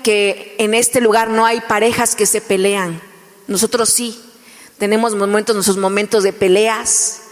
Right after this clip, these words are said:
¿verdad? Ustedes no, nosotros sí. Entonces les vamos a contar cómo los resolvemos, porque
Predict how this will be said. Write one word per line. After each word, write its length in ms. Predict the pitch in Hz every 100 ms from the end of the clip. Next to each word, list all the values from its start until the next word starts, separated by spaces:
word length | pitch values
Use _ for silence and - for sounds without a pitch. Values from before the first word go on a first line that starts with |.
| - -
¿verdad? 320 | 180 202 233
Ustedes 380 | 196 196 220 220
no, 240 | 226 233 247
nosotros 440 | 190 196 208 202
sí. 220 | - 247
Entonces 200 | 220 220
les 100 | 220
vamos 300 | 220 233 254
a 60 | 233
contar 680 | 233 220 214 240 285 311 - - - - -
cómo 300 | 262 262 277
los 200 | 254 214
resolvemos, 720 | 214 208 233 214 233 247 240
porque 420 | 240 220 - 208